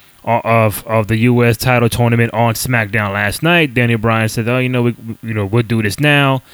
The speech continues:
and it was like, "All right, so." One, we, I, I heard they, they took it off the Royal Rumble and then put it on for the go-home show of SmackDown. Now they moved it up another week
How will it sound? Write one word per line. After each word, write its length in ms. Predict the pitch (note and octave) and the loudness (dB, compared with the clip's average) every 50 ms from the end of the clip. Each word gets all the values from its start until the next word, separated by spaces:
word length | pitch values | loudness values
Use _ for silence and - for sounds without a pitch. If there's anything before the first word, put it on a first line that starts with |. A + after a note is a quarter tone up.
| - - - - - - - _ _ - | -20 -20 -20 -20 -20 -20 -20 _ _ -2
and 260 | C3 C3 C3 C3 C3 | 0 2 2 2 2
it 40 | B2 | 2
was 240 | A#2+ B2 A#2+ G#2+ | 4 2 2 2
like, 400 | B2 A#2+ A#2+ A#2 A2+ A2+ - - - _ _ _ _ _ _ - | 2 2 4 4 2 2 0 -4 -12 _ _ _ _ _ _ -2
"All 120 | C3 C#3 | 0 2
right, 140 | C3 B2+ A#2 | 2 2 0
so." 340 | - - B2+ A#2+ A#2 A#2 - _ _ _ _ _ _ _ _ - | 0 2 2 2 2 0 -4 _ _ _ _ _ _ _ _ -12
One, 480 | A#2+ A#2 A#2 C3+ E3+ F#3+ F#3 E3 C#3+ | -8 -2 2 4 4 4 4 4 4
we, 160 | C3 C#3+ C#3+ - - - | 4 2 0 0 -4 -2
I, 220 | C3 C3+ C#3 C#3+ - - | 0 0 0 0 0 -2
I 140 | B2 C3+ B2+ | -2 -2 -2
heard 640 | A#2 G#2+ C3 F#3+ G3+ F#3+ F3 D#3+ D#3 C#3+ B2 - C3 | -2 0 2 2 4 4 4 4 2 0 -2 -2 0
they, 160 | C#3 C3+ C3 | 0 0 0
they 200 | A2+ A2+ D#3 - | 0 0 -2 -2
took 280 | - - - G3+ E3 | 0 0 0 0 2
it 80 | F3 E3+ | 2 2
off 180 | E3 D3+ C#3+ - | 2 2 2 0
the 80 | D3 | 0
Royal 300 | B2+ B2 C3+ C3+ C3+ C3 | 0 2 4 4 4 4
Rumble 540 | B2+ A#2+ B2 A#2+ A#2 A2+ G#2+ G#2+ G#2 G#2 G#2+ - - - - - - A#2 - | 4 4 4 2 2 2 2 0 0 0 -2 -4 -12 -20 -20 -18 -16 -8 -4
and 160 | A#2 A#2+ B2+ | -4 0 0
then 160 | B2+ B2 A#2 | 0 0 0
put 180 | - - C#3+ C#3 | 0 2 2 2
it 80 | C3 B2+ | 4 4
on 180 | B2+ B2 B2 A#2+ | 4 2 2 0
for 420 | - - B2+ A#2+ A#2+ A#2 A#2 A2+ | 0 0 2 4 4 4 2 2
the 140 | G2+ G2+ A#2 | 0 -2 -4
go-home 520 | G#2+ G#2+ B2+ C3+ C3+ A#2+ A#2 A#2+ A#2 A2+ A2 | 0 2 2 4 4 4 4 2 2 0 0
show 260 | - - B2+ A2+ A2 | -2 -2 0 0 0
of 100 | G#2+ G2+ | 0 -2
SmackDown. 600 | - - A#2 A#2+ A2+ G#2+ F#2 F2+ F#2+ F2+ F2 F#2 | -4 -2 -2 0 0 -2 -2 -4 -6 -6 -6 -6
Now 540 | G2 A2 A#2+ C3+ D3 D3+ D3 C#3 C3+ C3 A#2+ | -2 0 2 2 4 2 2 2 2 0 0
they 180 | A#2 A#2+ A#2 | 0 0 -2
moved 260 | A2+ A#2 B2 B2+ A2+ | 0 2 2 2 4
it 80 | A#2 A2+ | 4 2
up 120 | A#2+ A2+ - | 2 0 0
another 420 | G#2 G#2 G#2 G#2+ A2+ A2+ G#2+ A2+ G#2 | -2 -6 -4 -2 -2 -2 -2 -2 -4
week 420 | G#2 G#2+ B2+ C#3 B2+ - - - | -2 0 0 0 0 0 -6 -12